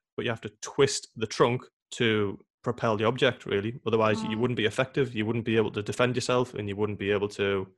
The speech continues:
Speaker 1: kill animals for food. So
Speaker 2: Mm.
Speaker 1: again, so this is an essential movement. But in modern day life, we rarely do we go to tribal warfare or do we <laughs> chuck spears at animals.
Speaker 2: <laughs> I don't know, I live, I live out here in the sticks.
Speaker 1: <laughs> Yeah.
Speaker 2: <laughs> Throw
Speaker 1: But
Speaker 2: rocks at the moon.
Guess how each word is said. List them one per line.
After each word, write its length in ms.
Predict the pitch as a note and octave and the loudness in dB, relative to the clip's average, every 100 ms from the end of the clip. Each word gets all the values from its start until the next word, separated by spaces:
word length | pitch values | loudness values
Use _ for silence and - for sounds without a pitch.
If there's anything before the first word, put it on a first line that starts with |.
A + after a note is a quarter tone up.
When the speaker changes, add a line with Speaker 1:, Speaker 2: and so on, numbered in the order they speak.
| _ | _
Speaker 1:
kill 180 | - G#2+ | -4 0
animals 420 | G#2+ C3 B2 - - | 2 0 -2 -6 -16
for 120 | - | -14
food. 300 | A2+ A#2 C#3 - _ _ _ | 0 2 2 -6 _ _ _
So 320 | - A#2 A2+ | 0 2 4
Speaker 2:
Mm. 160 | A#2 A3+ | 2 0
Speaker 1:
again, 300 | B2 A#2+ - - | 0 0 -4 -12
so 160 | - G#2+ | -4 -2
this 180 | A2+ | 0
is 120 | A#2+ G#2+ | -2 -2
an 100 | G#2+ | -2
essential 480 | - A2 A2 A2 | -2 -2 0 0
movement. 440 | G2 G#2+ A#2+ B2+ - _ _ _ _ _ _ - | 0 0 0 -4 -6 _ _ _ _ _ _ -2
But 140 | A#2+ | 0
in 140 | A#2 | 0
modern 280 | A#2 B2+ A2 | 4 2 4
day 180 | A#2 C3 | 4 4
life, 320 | A2+ F#2 G2+ | 6 2 0
we 300 | G#2+ G2 F#2 - | -4 -6 -8 -12
rarely 340 | G#2+ G#2+ G#2 G#2 | -2 0 0 0
do 140 | A2 | -2
we 320 | G2+ G2 F#2+ _ - | -2 -4 -6 _ -2
go 260 | G2+ F#2+ | 0 2
to 60 | G2 | 0
tribal 400 | - A2+ G#2+ G2+ | 0 2 4 4
warfare 440 | A2 G#2+ - F#2+ | 4 2 2 2
or 80 | G2 | 2
do 120 | G#2 | 2
we 140 | G#2 G#2 | 0 0
<laughs> 440 | - - - B2 | -2 -10 -12 -10
chuck 220 | - - | -6 -6
spears 360 | - D3+ D3+ A#2 | -2 2 4 4
at 100 | A#2+ | 2
animals. 300 | A#2+ A2+ A2 | 0 0 0
Speaker 2:
<laughs> 40 | B3 | 0
I 40 | |
don't 120 | - | -2
know, 180 | G#3 C4+ | 0 2
I 80 | D4 | 4
live, 220 | A3+ G#3+ | 2 0
I 220 | A3 G#3 | 2 4
live 140 | G#3 G3+ | 4 4
out 180 | G3+ F#3+ | 2 2
here 160 | B3 | 2
in 180 | C#4 A3 | 2 2
the 80 | F#3+ | 0
sticks. 360 | D3 G3 A#2+ - - - - | 0 2 0 -2 -12 -18 0
Speaker 1:
<laughs> 20 | C#4+ | 4
Yeah. 340 | - - G#3+ | 6 6 6
Speaker 2:
<laughs> 960 | D#4 D#4+ - - - - - - _ - | 4 0 -2 -8 -14 -12 -12 -16 _ 2
Throw 160 | B3+ | 6
Speaker 1:
But 60 | A3+ | 6
Speaker 2:
rocks 220 | - - | 6 0
at 100 | - | -8
the 60 | G#3+ | -4
moon. 300 | G#3+ B3+ | -4 -4